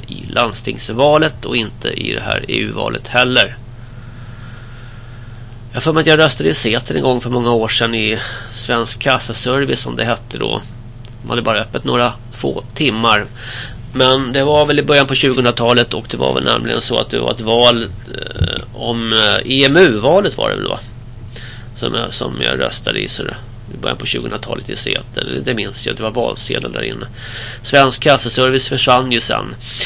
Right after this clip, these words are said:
De hade öppet några timmar, minns jag, så man fick passa på då. Ja, jag kommer inte ihåg exakt, fjorton till sjutton kanske de hade öppet helt enkelt. Så att, eh,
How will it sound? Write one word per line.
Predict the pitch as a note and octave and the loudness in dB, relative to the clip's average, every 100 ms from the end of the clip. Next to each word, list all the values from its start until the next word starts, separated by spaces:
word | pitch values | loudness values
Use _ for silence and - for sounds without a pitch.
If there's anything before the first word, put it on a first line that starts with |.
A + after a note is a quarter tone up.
| - - | -8 -8
De | - | -2
hade | C3 D3+ | 4 6
öppet | C3 - D#3 - - | 4 4 2 2 -2
några | D3+ D3+ | 2 4
timmar, | D3 - F3 G#2 B2+ C3+ - - | 4 4 2 2 2 2 2 0
minns | C2 - - | -2 -2 -2
jag, | - - | -2 -2
så | - A#2+ | -6 -8
man | B2 | -6
fick | C3 B2+ - | -6 -6 -6
passa | - B2+ - C#3 | -2 -2 -2 -6
på | B2+ F3+ F3+ | -2 0 0
då. | - - - - - - - - - - - - | 0 -4 -8 -12 -12 -12 -14 -14 -14 -14 -14 -4
Ja, | - - | -2 -2
jag | |
kommer | - B2+ | -2 -2
inte | C#3 D3 | 0 0
ihåg | - G#2+ | -2 -2
exakt, | C3+ C3 D3 A#2 - | -4 -2 2 2 0
fjorton | - D#3+ D#3 B2 - - C#3+ D3+ D3 C3+ | -4 0 0 -2 -4 2 2 2 -2 -4
till | C#3 C3+ C3+ | 0 0 0
sjutton | - D#3+ - - - F3 | 0 0 -2 -8 0 0
kanske | E3+ D#3+ C3+ - | 2 0 0 0
de | C3 | 2
hade | C3+ B2 | 2 2
öppet | A2 - B2 - - | 2 -2 -8 -8 -8
helt | G#2+ - | -8 -6
enkelt. | - - - - - - - - - - | -8 -10 -12 -12 -12 -12 -14 -14 -14 -14
Så | - - | -10 -8
att, | - - - | -8 -10 -6
eh, | - | -4